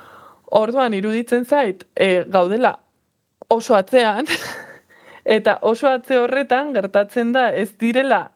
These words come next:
eh, planteamendurik oraindikan, eta zer gertatzen da, ba, gazteek ez dakitela sikiera euskal sortzaileak gaudenik, ez badute inguruan norbait dagoena mentalizatuta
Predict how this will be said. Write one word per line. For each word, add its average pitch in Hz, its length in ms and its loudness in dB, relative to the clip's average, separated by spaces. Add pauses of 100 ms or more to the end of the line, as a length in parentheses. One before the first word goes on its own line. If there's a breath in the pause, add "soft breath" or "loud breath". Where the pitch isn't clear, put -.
eh, 196 140 2
planteamendurik 190 1120 -2 (160)
oraindikan, 247 760 0 (400 loud breath)
eta 220 280 2
zer 196 200 -4
gertatzen 214 520 -2
da, 254 180 2
ba, 175 180 0
gazteek 202 560 0
ez 214 160 0
dakitela 214 580 0
sikiera 226 640 0
euskal 220 400 0
sortzaileak 226 720 0
gaudenik, 208 680 -2
ez 196 140 -2
badute 202 420 2
inguruan 220 500 0
norbait 220 380 0
dagoena 202 580 0 (380 loud breath)
mentalizatuta 196 1080 0